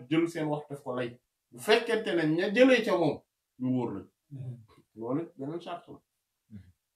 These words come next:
Speaker 1: Maanaam pas de dégg naa seen diw nee na, doyul. Mais il faut que ki wax ne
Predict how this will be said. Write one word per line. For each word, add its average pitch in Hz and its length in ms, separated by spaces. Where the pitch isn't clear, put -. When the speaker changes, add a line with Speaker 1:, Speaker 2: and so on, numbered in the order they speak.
Speaker 1:
Maanaam 180 360
pas 208 260
de 196 220
dégg 185 240
naa 180 160
seen 175 200
diw 170 180
nee 156 160
na, 147 100
doyul. 165 340
Mais 160 260
il 202 100
faut 269 280
que - 360
ki 285 140
wax 285 300
ne 208 140